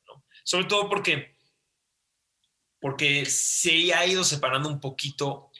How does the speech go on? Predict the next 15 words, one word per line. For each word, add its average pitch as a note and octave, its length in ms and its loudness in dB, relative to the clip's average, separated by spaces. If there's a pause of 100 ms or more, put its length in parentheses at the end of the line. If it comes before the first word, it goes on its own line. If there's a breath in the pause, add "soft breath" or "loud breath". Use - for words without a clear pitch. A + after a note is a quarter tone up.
(140)
nu-, A#2 300 -10 (200)
nuestro A#2 380 -4
sonido B2 540 -4
en A2+ 120 -4
estudio A#2+ 360 -4
que A#2 80 -8
en A2 80 -8
vivo. A#2 340 -10
Tú A#2+ 100 -10
vas A#2+ 140 0
a A#2 40 -4
vernos A#2 220 -4
en A#2+ 100 -8
vivo B2+ 320 -2
y, F#2 200 -8